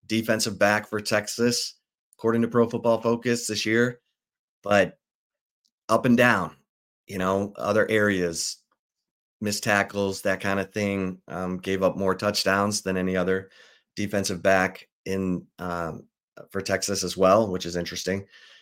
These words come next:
So, yeah, it's, there's a lot going on here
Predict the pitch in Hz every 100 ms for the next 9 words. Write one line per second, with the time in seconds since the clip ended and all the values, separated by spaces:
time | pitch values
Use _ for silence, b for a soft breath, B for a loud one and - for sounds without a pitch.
0 | b _ - 117 113 104 98 _ _ _
1 | _ _ _ _ _ 110 104 - 123 -
2 | - - _ _ _ _ - 120 110 101
3 | 113 123 127 - 120 117 117 110 113 113
4 | 107 98 90 92 -